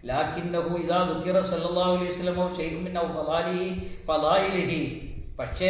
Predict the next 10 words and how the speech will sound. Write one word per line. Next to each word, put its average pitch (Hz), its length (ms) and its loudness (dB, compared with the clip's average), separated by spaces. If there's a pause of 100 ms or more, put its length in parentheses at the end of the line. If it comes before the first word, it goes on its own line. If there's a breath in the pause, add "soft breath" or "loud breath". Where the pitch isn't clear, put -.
(100)
നബി 147 160 -2
സല്ലല്ലാഹു 147 640 2
അലൈഹി 151 260 0
വസല്ലം 156 440 -4
തങ്ങളെക്കുറിച്ച് 151 580 -4
പറയുകയോ 151 460 -2
അവിടുത്തെ - 300 -2
മഹത്വങ്ങൾ 147 560 -4
സംസാരിക്കുകയോ 147 840 -6
ചെയ്താൽ 160 300 0